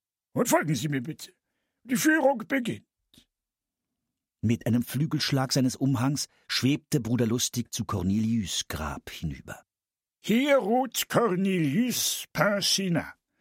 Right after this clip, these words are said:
Speaker 1: gestorben achtzehnhundertachtundsiebzig im Alter von dreißig Jahren.
Speaker 2: Der Botaniker grüßte Hugo mit einem Kopfnicken.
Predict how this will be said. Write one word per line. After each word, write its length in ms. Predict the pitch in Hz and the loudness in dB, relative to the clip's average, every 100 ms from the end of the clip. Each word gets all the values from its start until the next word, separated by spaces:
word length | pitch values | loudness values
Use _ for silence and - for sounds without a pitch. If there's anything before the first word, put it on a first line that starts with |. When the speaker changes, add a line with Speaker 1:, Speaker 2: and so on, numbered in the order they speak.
| _ _ - | _ _ -4
Speaker 1:
gestorben 680 | 117 - 190 269 262 262 | -4 2 2 2 2 2
achtzehnhundertachtundsiebzig 1700 | - 196 - 233 - 147 131 - 208 202 - 170 123 247 170 - 226 165 | 2 2 0 -2 0 2 0 2 2 2 0 -2 0 -2 -2 -2 0 0
im 140 | 190 | 0
Alter 380 | 208 113 285 233 | 0 0 2 2
von 200 | 254 202 | 2 0
dreißig 480 | 127 110 - 247 220 | 0 0 0 -4 0
Jahren. 460 | 151 98 - - _ _ _ _ _ _ _ _ _ _ _ - | 0 0 -4 -18 _ _ _ _ _ _ _ _ _ _ _ -4
Speaker 2:
Der 80 | |
Botaniker 580 | 82 87 104 92 95 101 | -2 -2 -2 0 0 -2
grüßte 400 | 87 104 - - | -2 -2 -2 -4
Hugo 400 | 107 92 104 104 | -6 -2 0 2
mit 140 | 113 110 | 0 0
einem 180 | 131 | -2
Kopfnicken. 560 | - - - 78 - | -4 -10 -6 -8 -8